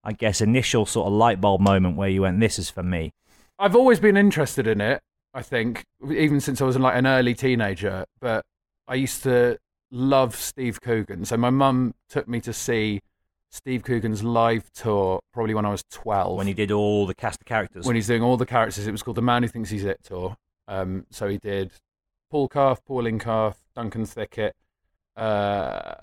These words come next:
Speaker 2: who else did he do? He did Partridge at the end, basically, was the, was the big one at the end.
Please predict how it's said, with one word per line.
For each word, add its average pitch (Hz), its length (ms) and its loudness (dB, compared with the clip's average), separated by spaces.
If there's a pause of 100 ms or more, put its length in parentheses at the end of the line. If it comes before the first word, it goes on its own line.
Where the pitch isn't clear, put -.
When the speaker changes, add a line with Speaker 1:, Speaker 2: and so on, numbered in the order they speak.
(500)
Speaker 2:
who 110 120 -4
else 101 180 -4
did 87 120 -16
he 98 60 -6
do? 92 180 -10
He 127 80 -2
did 143 160 2
Partridge 113 360 -2
at 104 80 -6
the 107 120 -4
end, 98 220 -2
basically, 95 400 -6
was 98 220 -6
the, 95 260 -8
was 98 120 -14
the 104 60 -6
big 98 220 -6
one 92 120 -8
at 90 100 -8
the 101 120 -4
end. 90 260 -4